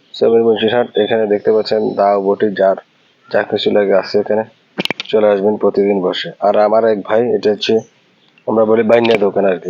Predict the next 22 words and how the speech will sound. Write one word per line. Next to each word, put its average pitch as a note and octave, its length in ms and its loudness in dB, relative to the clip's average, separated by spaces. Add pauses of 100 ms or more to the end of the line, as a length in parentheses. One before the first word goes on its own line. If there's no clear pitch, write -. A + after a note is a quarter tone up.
এখানে A2 260 0
আপনি A2 260 0
মশলা G#2 380 0 (120)
সবকিছু - 520 -6
পেয়ে G#2 180 2
যাবেন। - 260 -4 (560)
তো C#3 80 2
আজকে C3 400 2 (180)
এখানে C3 320 2
ওনার B2 360 4
দোকানে A#2+ 320 2
দেখেন G#2 320 2
সিরিয়াল A2+ 440 0
লাগিয়ে A2 280 2
রয়েছে। F2+ 240 -6
আমি G#2 220 2
কিন্তু A2+ 240 -2
ওই A2+ 80 4
মাথায় G#2+ 300 0
দাঁড়ায় G#2 260 2
রয়েছি - 300 -6
আজকে G#2 280 -2